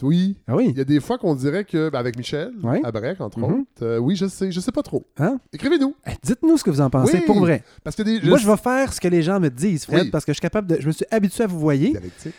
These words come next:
Speaker 2: Dialectique. Je, je vais essayer d'y, exa-, allez-y.
Speaker 1: On, on, mais c'est le fun de
Speaker 2: Écrivez-nous.
Speaker 1: vous voyer.
Speaker 2: Oh, c'est drôle, c'est
Speaker 1: Oui.
Speaker 2: drôle.
Speaker 1: On verra.
Speaker 2: Moi, moi, je trouve ça bon quand on a de la visite.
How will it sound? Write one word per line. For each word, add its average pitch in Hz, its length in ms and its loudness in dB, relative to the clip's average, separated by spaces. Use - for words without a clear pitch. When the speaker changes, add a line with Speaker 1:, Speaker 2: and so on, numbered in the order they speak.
Speaker 2:
Dialectique. - 760 -2
Je, - 240 -4
je 120 100 -6
vais 131 80 2
essayer 180 200 0
d'y, 170 100 -6
exa-, 120 140 -14
allez-y. 214 380 4
Speaker 1:
On, - 40 6
on, - 40 4
mais 185 80 0
c'est 170 100 6
le 240 60 2
fun 285 140 0
de 480 40 10
Speaker 2:
Écrivez-nous. 160 260 4
Speaker 1:
vous 127 80 -6
voyer. 135 380 -2
Speaker 2:
Oh, - 100 -8
c'est 294 120 -4
drôle, 185 340 2
c'est - 140 2
Speaker 1:
Oui. 151 80 6
Speaker 2:
drôle. 160 260 2
Speaker 1:
On 175 60 -4
verra. 190 160 4
Speaker 2:
Moi, 226 60 0
moi, 226 80 2
je - 40 -14
trouve 277 140 -6
ça 180 140 0
bon 190 160 4
quand 156 160 -2
on 143 60 2
a 143 40 2
de 139 80 0
la 127 80 0
visite. 127 480 -2